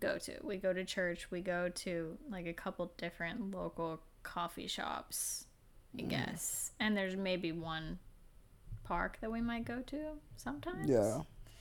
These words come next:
Speaker 1: Um, if you could invent a third place to put in the town that we're in right now, or add something from your past that you used to enjoy,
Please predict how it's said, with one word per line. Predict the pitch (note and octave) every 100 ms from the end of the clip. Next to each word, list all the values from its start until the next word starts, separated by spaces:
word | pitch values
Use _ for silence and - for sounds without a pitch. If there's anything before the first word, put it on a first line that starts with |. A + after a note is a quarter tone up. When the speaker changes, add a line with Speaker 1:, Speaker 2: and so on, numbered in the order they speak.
| - - - - - -
Speaker 1:
Um, | A#3 A#3 A3+ G#3+ G#3 G3+ G3 G#3 - - - - - - - - - - -
if | B3+ B3+ B3+
you | B3+
could | A#3+
invent | A#3 G#3+ G3+ A#3+ C4 A3+
a | A#3
third | - A#3 G#3+ -
place | A#3 G#3+ E3+ F3+ - - -
to | -
put | A3 - B3 G#3+ - -
in | - G3+
the | F#3
town | - F#3+ F3 D#3 D3 F#3+ - -
that | D#3+
we're | D#3+ -
in | D#3+ D#3+
right | E3 D3 D3
now, | D#3 C3+ - A3 - - - - - - - - - - - - - -
or | A3+ A3
add | A3+ F#3+ G3
something | G#3 G3 F3+ F#3
from | F3
your | E3 -
past | - F3+ E3 - -
that | E3+
you | F3 D#3+
used | D#3 -
to | D#3+
enjoy, | F#3+ D#3+ D#3 C#3+ -